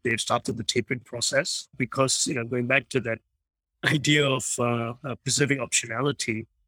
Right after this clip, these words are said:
I think once they get that tapering process done, I think then it gives them better optionality, uh,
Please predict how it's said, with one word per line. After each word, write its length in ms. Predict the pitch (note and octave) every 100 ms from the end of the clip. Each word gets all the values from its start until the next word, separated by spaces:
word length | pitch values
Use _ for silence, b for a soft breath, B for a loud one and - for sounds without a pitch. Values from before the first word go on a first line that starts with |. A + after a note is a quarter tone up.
| _ _ C3
I 60 |
think 200 | D#3 C#3
once 280 | A#2+ C#3+ D#3
they 100 | D#3
get 240 | C3 C3 B2
that 240 | B2 A#2+
tapering 320 | B2+ A#2 B2
process 380 | - - - -
done, 360 | - D#3+ B2+ A#2+
I 60 | A#2+
think 240 | C3 A#2+
then 200 | B2 C#3
it 140 | A#2+
gives 240 | B2 A#2+ -
them 200 | A#2 A2+ _ -
better 380 | C3+ - C#3+ A#2+
optionality, 1000 | A#2 - - - A2+ B2 A#2 - G#2+ G#2 _ _ _ _ _ _ B2
uh, 260 | A2 A2